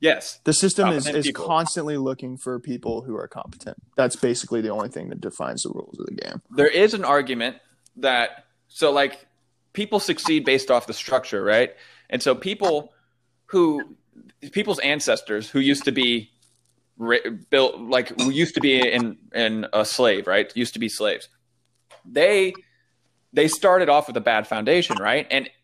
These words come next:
Speaker 1: we know that generations usually follow the same trends until somebody who's a part of the family changes that. And that takes great effort. It's really hard to change your fam-, family heritage, right? If your
Speaker 2: Right.
Speaker 1: family has consistently been the, through the years,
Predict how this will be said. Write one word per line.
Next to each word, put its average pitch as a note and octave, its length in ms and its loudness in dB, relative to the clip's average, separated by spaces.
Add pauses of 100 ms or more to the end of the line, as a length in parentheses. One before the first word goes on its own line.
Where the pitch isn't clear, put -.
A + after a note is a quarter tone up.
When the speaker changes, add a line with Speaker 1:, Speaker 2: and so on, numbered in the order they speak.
Speaker 1:
we D3 200 -6
know F#3 340 4
that C3+ 240 0
generations C#3+ 880 0 (340)
usually D3+ 400 2
follow B2+ 320 2
the A#2+ 100 -2
same A#2+ 220 -4
trends C3+ 380 0
until C#3+ 260 0
somebody C#3+ 640 0
who's C3 200 2
a B2+ 40 2
part E3+ 260 4
of D#3+ 40 -4
the C#3 80 0
family A#2+ 340 0
changes C3 440 -2
that. F2+ 180 -4
And G#2 80 -4
that C#3 100 0
takes D#3+ 220 -8
great A2 400 -2
effort. - 320 -2
It's C3 180 -4
really G3+ 220 4
hard D3+ 320 2
to A#2 60 -4
change B2+ 320 -2
your A2+ 100 -2
fam-, A#2 320 -4 (160)
family A#2 500 2 (360)
heritage, G#2 400 2
right? G#2 260 2 (340)
If C3+ 160 0
your F3+ 180 8
Speaker 2:
Right. - 100 4
Speaker 1:
family E3+ 320 0
has B2 180 0
consistently E3 600 -2
been D3 320 0
the, C#3+ 120 0
through D3+ 300 0
the C#3 80 0
years, B2 340 2